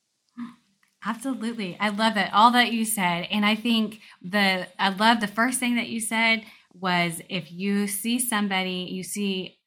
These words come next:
a gift in somebody, encourage them. And that takes the focus away from yourself.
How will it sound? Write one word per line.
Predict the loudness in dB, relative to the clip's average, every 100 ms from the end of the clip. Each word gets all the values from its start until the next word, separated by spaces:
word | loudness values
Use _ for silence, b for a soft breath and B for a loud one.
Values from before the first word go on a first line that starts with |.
| _
a | -8
gift | -4 -4 -2
in | -4
somebody, | -4 -6 -8 -10 -10 -14 _ _ _ _ _ _
encourage | -8 -4 -2 0 -2 -4
them. | -4 0
And | 4 6
that | 6
takes | 4 -2 -2
the | -4
focus | -4 -4 -2 -4
away | -4 -6
from | -6 -8
yourself. | -8 -8 -8 -8